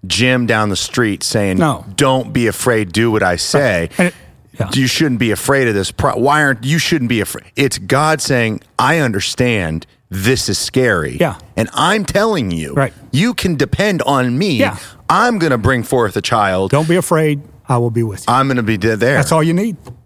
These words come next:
Speaker 1: But it's, but I think where it gets hard is, like, some people think, "Well, I think I'm supposed to do this thing in faith."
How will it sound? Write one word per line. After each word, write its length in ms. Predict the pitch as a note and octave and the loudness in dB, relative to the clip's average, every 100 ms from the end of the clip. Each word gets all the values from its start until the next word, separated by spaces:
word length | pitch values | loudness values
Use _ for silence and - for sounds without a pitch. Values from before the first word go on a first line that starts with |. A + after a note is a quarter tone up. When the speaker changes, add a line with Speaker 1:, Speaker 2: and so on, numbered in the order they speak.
| _ _ - | _ _ -6
Speaker 1:
But 220 | A2+ C#3+ - | 0 0 0
it's, 180 | C3 - | -2 -2
but 160 | B2 C3 | 0 2
I 60 | |
think 180 | B2+ E3 | 2 0
where 100 | C#3+ | 0
it 40 | A#2 | 0
gets 160 | A#2+ | 0
hard 240 | D#3+ D3 B2 | 2 2 2
is, 120 | - | 0
like, 280 | A2 G#2 - | 0 -2 -6
some 260 | - D#3+ E3 | -2 -2 0
people 500 | D3 B2+ A#2 G#2+ F#2+ - - - | 0 0 0 0 -2 -8 -20 -14
think, 440 | - B2+ A#2 G2+ - _ _ _ _ _ _ - | -2 0 0 -4 -12 _ _ _ _ _ _ -2
"Well, 140 | C3 | 2
I 80 | B2 | 2
think 160 | A#2 D3+ | 2 -2
I'm 60 | |
supposed 180 | A#2 C3 | -2 -4
to 60 | A2+ | -2
do 100 | A#2+ | -2
this 140 | A2+ | 0
thing 160 | - G#2 | -2 -2
in 80 | F2+ | -2
faith." 580 | - B2+ G2 F2+ - | 0 0 0 -4 -8